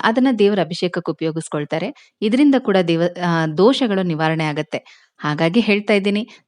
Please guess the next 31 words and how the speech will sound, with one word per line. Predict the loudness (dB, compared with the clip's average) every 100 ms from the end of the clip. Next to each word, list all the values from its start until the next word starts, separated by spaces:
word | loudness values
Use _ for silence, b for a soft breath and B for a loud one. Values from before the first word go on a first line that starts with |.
| 0
ಸಾಧ್ಯವಾದವರು | 4 4 4 0 0 0 0 -2
ದೀಪಾರಾಧನೆ | -2 0 0 0 0
ಮಾಡಿ | 0 0 -2
ಅಥವಾ | -2 -2 0 0
ಈ | 0
ವಸ್ತುಗಳನ್ನ | -2 -4 -4 -2 -4
ತಗೊಂಡು | -4 -4 -4 -4
ಹೋಗಿ | -4 -2
ದೇವಸ್ಥಾನಕ್ಕೆ | -2 -2 -4 -4 -2 0
ದಾನ | 0 -2
ಕೊಡಿ. | -4 -4 -6 -10 b b -4
ಈ | 2 4
ರೀತಿ | 4 2 0
ಈ | -2 -2 -4
ಒಂದು | 0 0 0
ಮಾರ್ಗಶಿರ | 0 0 -2 -2 -4 -4
ಅಮಾವಾಸ್ಯೆಯನ್ನ | -6 -6 -6 -6 -4 -2
ಆಚರಣೆ | -2 -2 -4 -2
ಮಾಡಬಹುದು. | -4 -6 -8 -8 -10 b b b
ಇನ್ನು | 2 4
ಮನೆಯಲ್ಲೂ | 4 2 2 2 0
ಕೂಡ | -2 -2 -2
ಅಷ್ಟೇ | -4 -6 -6 B B 2
ಸರಳವಾಗಿ | 4 4 2 0 -2
ಪೂಜೆ | -2 -2
ಮಾಡ್ಕೊಳ್ಳಿ. | -2 -2 -2 -2 -2 -4 b b _
ಹಿಂದಿನ | 0 4 4 4
ದಿನ | 4 2
ಶನಿವಾರ | 0 0 0 2 4 2
ಬೆಳಗ್ಗೆ | 2 2 2 2
ನೀವು | 2 0 -4